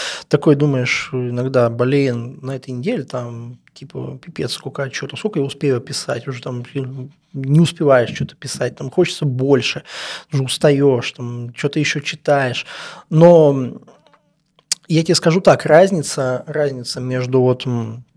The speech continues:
э, вот этой работой, когда ты понимаешь примерно, что тебе нужно, и ты стараешься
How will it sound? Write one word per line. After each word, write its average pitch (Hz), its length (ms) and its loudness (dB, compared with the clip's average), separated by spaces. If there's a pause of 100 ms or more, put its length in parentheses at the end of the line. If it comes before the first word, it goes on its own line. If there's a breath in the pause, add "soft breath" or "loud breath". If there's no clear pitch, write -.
(640)
э, 127 280 -2
вот 127 220 2
этой 220 180 4
работой, 147 360 0
когда 127 140 -6
ты - 60 -16
понимаешь 147 420 -2
примерно, 123 420 -6
что - 160 -12
тебе 131 160 -10
нужно, 170 360 -2 (480 loud breath)
и 135 240 2
ты 139 240 -2
стараешься 143 720 -2